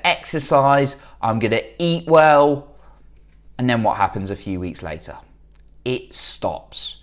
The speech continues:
And that's because there's psychology in the background that is going, "Yeah, I'm not worthy of exercise. Oh, this is hard, this is boring." And they've not shifted that psychology.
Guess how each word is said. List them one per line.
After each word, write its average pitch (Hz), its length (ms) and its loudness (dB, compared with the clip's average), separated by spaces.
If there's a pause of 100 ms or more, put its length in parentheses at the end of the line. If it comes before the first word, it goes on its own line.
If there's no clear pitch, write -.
(320)
And 107 180 -8
that's 143 200 -2
because 110 680 -4 (140)
there's 107 280 0
psychology 131 680 2
in 120 100 0
the 110 60 0
background 120 800 0 (280)
that 110 140 0
is 110 120 -2
going, 110 480 4 (500)
"Yeah, 90 480 -8
I'm 104 100 -6
not 104 140 -4
worthy 98 380 -2
of 90 100 -6
exercise. 95 580 -4
Oh, 101 120 0
this 101 160 -6
is 92 120 -8
hard, 92 260 0
this 92 140 -10
is 98 80 -8
boring." 92 560 -4 (460)
And 120 140 -4
they've 131 120 0
not 156 300 -2
shifted 117 440 -4
that 117 180 0
psychology. 131 880 -2